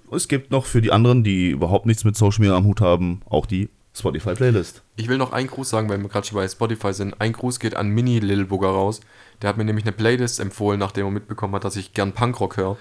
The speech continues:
Speaker 1: Ja, was mit dir in deinem Schädel aufgeht, auf einmal so Punkrock, weißt du? Ich höre das, seit Jahren höre ich Rock, Metal, Punkrock, alles.
Speaker 2: Ja, Metal ist nicht
Speaker 1: Es
Speaker 2: meins.
Speaker 1: hat dich nicht interessiert.
Speaker 2: Ja, stimmt.
Speaker 1: Und jetzt auf einmal.
Speaker 2: Nein, nicht interessiert, stimmt nicht.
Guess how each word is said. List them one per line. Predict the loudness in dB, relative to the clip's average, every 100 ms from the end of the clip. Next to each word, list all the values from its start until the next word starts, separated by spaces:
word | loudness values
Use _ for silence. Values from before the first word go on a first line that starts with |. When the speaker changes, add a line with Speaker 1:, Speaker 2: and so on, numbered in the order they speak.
| -2
Speaker 1:
Ja, | 2 4
was | 4
mit | 2 4
dir | 4
in | 4
deinem | 2
Schädel | 2 2 2
aufgeht, | 2 0 -2 -4 -4 -2
auf | -2
einmal | -2 2
so | 0 0 -6
Punkrock, | -4 -4 -6 -6
weißt | -6 -4
du? |
Ich | 2
höre | 2 2
das, | -4 -12 -10
seit | 0 2 2
Jahren | 6 8 8 8 6 2 -4 -6 -14 _
höre | 0 0
ich | 0 0
Rock, | 2 2 2
Metal, | 0 2 2 0
Punkrock, | 2 0 -4 -10 0
alles. | 4 4 4
Speaker 2:
Ja, |
Metal | 2 0 -2
ist | -6
nicht | -6
Speaker 1:
Es | -2
Speaker 2:
meins. | 0
Speaker 1:
hat | 2
dich | 0 2
nicht | 4 6 6 6 2
interessiert. | -8 -8 -8 -12 -8 -6 -2
Speaker 2:
Ja, | -2
stimmt. | -4 -6 0
Speaker 1:
Und | 4
jetzt | 8 6 4 -2
auf | -4 -2
einmal. | -2 -2 -2 -2
Speaker 2:
Nein, | 0 0
nicht | -4
interessiert, | -6 -6 -6 -8
stimmt | -6 -8
nicht. | -8 -14